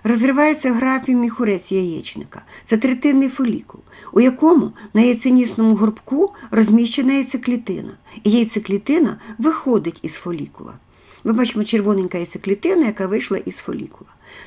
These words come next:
Торочки маткової труби захоплюють яйцеклітину, бо вона не має здатності до самостійного руху, і направляють у ампулярну частину маткової труби. Завдяки війкам миготливого епітелію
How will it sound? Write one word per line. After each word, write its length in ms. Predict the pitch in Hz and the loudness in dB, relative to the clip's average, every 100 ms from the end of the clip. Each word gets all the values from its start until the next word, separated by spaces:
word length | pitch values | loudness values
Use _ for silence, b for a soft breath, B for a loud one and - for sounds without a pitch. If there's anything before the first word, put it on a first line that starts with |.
| - | 0
Торочки 420 | 262 392 - 269 | 4 4 2 2
маткової 500 | 262 262 - 220 214 | 2 0 0 2 2
труби 440 | 214 190 151 147 - B 208 | 2 -4 -4 -10 -12 B -10
захоплюють 580 | 185 226 349 370 294 220 | -2 0 0 0 0 0
яйцеклітину, 800 | 240 226 220 214 214 - - 143 - b b - | -2 -4 -4 -2 -4 -6 -12 -14 -18 b b -2
бо 60 | |
вона 180 | 233 311 | 2 6
не 140 | 320 | 8
має 320 | 330 262 190 170 | 8 6 2 -2
здатності 640 | 165 175 190 254 277 247 | -4 -4 -4 -6 -6 -6
до 120 | 208 | -4
самостійного 720 | - 190 190 - 214 208 185 | -4 -2 -2 -2 0 0 -2
руху, 300 | 131 - - B B 208 | -4 -10 -16 B B -4
і 80 | - | 2
направляють 800 | 294 311 311 240 180 175 233 254 B 202 | 2 2 0 0 -2 -4 -6 -8 B 0
у 60 | 226 | 2
ампулярну 680 | 247 220 262 240 220 208 | 2 2 2 4 2 0
частину 500 | 196 202 - 302 330 | -2 -6 -2 0 4
маткової 540 | 262 214 220 - 196 190 | 4 4 2 -2 -2 -2
труби. 380 | 196 170 147 110 - B B B | -4 -8 -10 -16 -18 B B B
Завдяки 500 | 165 226 220 254 294 | -2 0 0 0 2
війкам 500 | 233 262 226 - 147 - b b | 4 4 4 0 -8 -12 b b
миготливого 580 | 202 208 233 226 196 190 | 0 0 0 0 2 0
епітелію 600 | - - 240 339 233 | -4 -4 0 0 0